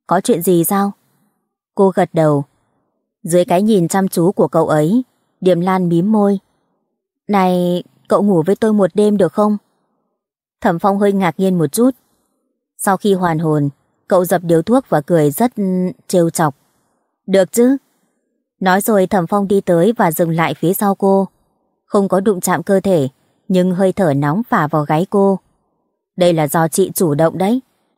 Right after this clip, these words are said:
"Chết rồi, thế nào là do cô chủ động?" Tai Điềm Lan đỏ bừng, cô hơi hối hận về quyết định vừa rồi của mình. Thà bị ma dọa chết còn hơn là chết vì xấu hổ trước mặt cậu ấy. Thẩm Phong hơi nhướng mày,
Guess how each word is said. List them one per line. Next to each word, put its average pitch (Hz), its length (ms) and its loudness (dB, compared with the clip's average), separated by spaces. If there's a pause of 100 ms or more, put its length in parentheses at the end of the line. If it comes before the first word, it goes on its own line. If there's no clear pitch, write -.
(460)
"Chết 226 220 0
rồi, 175 500 2 (440)
thế 180 140 2
nào 185 220 2
là 151 140 0
do 202 180 0
cô 196 220 2
chủ 185 200 -2
động?" 165 280 0 (920)
Tai 208 160 0
Điềm 190 160 0
Lan 196 260 0
đỏ 180 180 2
bừng, 151 320 0 (480)
cô 196 140 2
hơi 185 200 4
hối 175 200 2
hận 202 260 0
về 156 160 0
quyết 254 200 -2
định 185 180 0
vừa 175 180 2
rồi 165 220 0
của 165 140 0
mình. 156 300 0 (580)
Thà 180 160 -2
bị 185 160 -2
ma 185 220 -2
dọa 175 200 -2
chết 226 260 -2
còn 170 180 -2
hơn 185 240 -2
là 156 120 0
chết 254 220 -4
vì 170 120 0
xấu 170 220 -2
hổ 214 220 0
trước 254 180 -4
mặt 185 200 0
cậu 180 120 0
ấy. 175 360 0 (1000)
Thẩm 175 180 -2
Phong 190 200 0
hơi 190 160 0
nhướng 175 240 0
mày, 160 300 -2